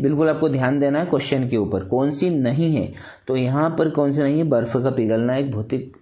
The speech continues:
है ना, अभिक्रिया है, रासायनिक नहीं है। तेरहवाँ है, सोने और platinum को गलाने वाले अम्ल का नाम क्या है? तो एक्वा रेजिया है। चौदहवाँ, किसी रासायनिक अभिक्रिया में भाग लेने वाले पदार्थ क्या कहलाते हैं? तो अभिकारक कहलाते हैं। और पन्द्रहवाँ question है,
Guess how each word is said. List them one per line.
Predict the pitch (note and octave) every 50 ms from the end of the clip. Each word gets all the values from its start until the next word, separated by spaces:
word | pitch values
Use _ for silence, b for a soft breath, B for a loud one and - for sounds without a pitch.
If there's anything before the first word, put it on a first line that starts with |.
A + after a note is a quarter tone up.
| -
है | C#3+ D3
ना, | D#3+ C#3+
अभिक्रिया | G#2+ G#2 F#2+ G#2 G#2+ G#2+ A2 G#2+ B2
है, | C#3+
रासायनिक | C#3 G#2 - - A2 G#2+ A2 A#2
नहीं | A#2 G#2 G2+ G2+ F#2+ F2+
है। | E2+ D2 C2 - B B B B B B _
तेरहवाँ | - C3 C3+ D3 D#3+ F3
है, | F#3+
सोने | F3+ - D#3 C#3 C3+ C#3+ D#3
और | E3 E3+ E3+
platinum | E3+ D#3 C#3 C3 C3+ C#3+ D3 D3+ D3+
को | D3+ D#3+
गलाने | C#3 C#3 B2+ B2+ B2 C3 C3+
वाले | C3+ C#3 C#3+
अम्ल | C#3 B2+ B2 B2+ B2+
का | C3 C3+
नाम | C3 C3 C3 C3+
क्या | C3+ C3+ C3+
है? | C#3 C#3
तो | C#3 B2+
एक्वा | G#2 G2 - - A2+
रेजिया | A2+ A#2 A#2 C3 C#3 C3
है। | C#3 D3 - - B B B B B B -
चौदहवाँ, | - C3+ C3 C#3 D3 E3 F3 F3+
किसी | F3+ F3 - F#3+
रासायनिक | E3 D3 C#3 C#3+ D3+ D#3 E3+ D#3+
अभिक्रिया | D#3 D3 C#3+ C#3+ D#3
में | D#3+ D3+
भाग | C3+ A#2+ B2 C3
लेने | C#3 C#3 C#3+ C#3+
वाले | C#3+ C#3+ D3 D3
पदार्थ | D3 B2+ A#2+ B2+ C3 C3+ C3+ C3+
क्या | C3+ C3+
कहलाते | C3+ C#3 C3 C3 B2+ - C#3+
हैं? | C#3
तो | C#3 A#2+
अभिकारक | G#2 A2+ A2+ A2+ A#2 A#2+ C#3 C3+ C#3
कहलाते | C3+ B2+ B2+ C3+ C3+ -
हैं। | D#3+ F3 G3 C#4+ - B B B B B B B B -
और | A#2+ B2+ B2+ B2+ B2
पन्द्रहवाँ | C3+ C3+ C#3+ D3 E3 F3 F3+
question | E3+ F3 - - F#3+ F#3
है, | F#3 F3+ -